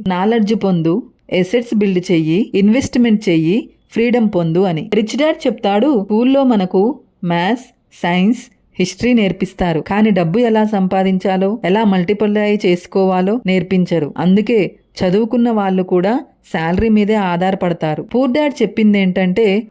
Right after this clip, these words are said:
"I can't afford it." రిచ్ డాడ్ మాత్రం చెప్తాడు, "How can I afford it?" ఒకే వాక్యంలో ఇంత తేడా ఎందుకంటే, పూర్ డాడీకి డబ్బు సమస్యలా అనిపిస్తుంది,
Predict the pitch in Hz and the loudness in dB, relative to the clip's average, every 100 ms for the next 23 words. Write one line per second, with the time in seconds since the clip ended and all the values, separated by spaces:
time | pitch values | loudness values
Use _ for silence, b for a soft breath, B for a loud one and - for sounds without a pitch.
0 | 208 214 214 220 254 320 - 196 175 160 | -4 -4 -2 -2 0 -2 -2 0 0 -4
1 | - - _ _ 175 175 208 214 202 208 | -8 -20 _ _ -2 -2 0 0 2 2
2 | 196 208 190 185 180 208 220 320 b b | 0 -2 -2 -2 -2 0 0 -2 b b
3 | b - 196 226 240 226 226 214 190 151 | b -4 -2 0 0 2 0 0 -4 -4
4 | 165 147 - 180 180 226 185 180 - 254 | -6 -6 -6 -4 0 0 0 -2 -2 0
5 | 233 196 240 - 196 196 190 185 170 170 | 2 2 -2 -4 -2 0 0 -2 0 0
6 | 202 185 170 190 220 185 180 180 214 B | 0 0 0 0 0 0 0 -2 -4 B
7 | - 226 254 254 226 202 202 202 180 165 | -4 0 0 0 0 0 0 -2 -2 -2
8 | 208 214 180 180 - 180 190 202 175 185 | -2 -2 -2 -2 0 0 0 0 -2 -4
9 | 185 180 160 151 | -6 -4 -4 -4